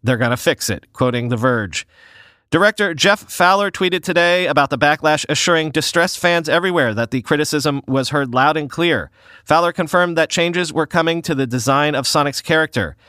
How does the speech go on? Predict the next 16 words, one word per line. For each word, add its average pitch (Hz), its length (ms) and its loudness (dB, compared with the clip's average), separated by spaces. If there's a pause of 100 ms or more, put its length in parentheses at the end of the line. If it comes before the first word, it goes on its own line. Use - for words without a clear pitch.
(320)
"You 143 140 2
aren't 208 180 2
happy 208 300 2
with 196 140 -2
the 180 100 -4
design 170 400 2
and 175 100 -2
you 165 80 -2
want 170 160 0
changes," 165 680 -2
Fowler 117 320 0
tweeted. 95 380 -4
"It's 147 160 -4
going 180 220 2
to 160 40 -4
happen. 151 480 -2